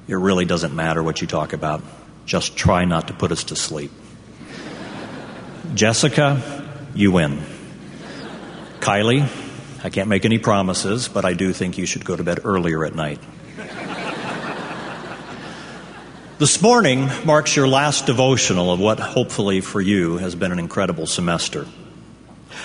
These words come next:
For the many of you who will be graduating in a few days, this may also be the last devotional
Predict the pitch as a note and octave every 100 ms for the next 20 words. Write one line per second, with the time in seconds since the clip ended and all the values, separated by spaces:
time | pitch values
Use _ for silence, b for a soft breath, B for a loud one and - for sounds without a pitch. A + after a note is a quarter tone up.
0 | B B B A#2 G2+ A#2+ B2+ A#2 A2 G#2
1 | A2+ G#2 G#2 G#2 A2 A2 G#2 G2 F#2+ F#2
2 | F2 - G#2 F2+ F2+ F2 E2 - F#2+ G#2+
3 | G2+ A2+ A2+ G#2 G2 F2+ F#2+ G2+ G#2 -
4 | F2+ F2 F2 G2+ F2+ F2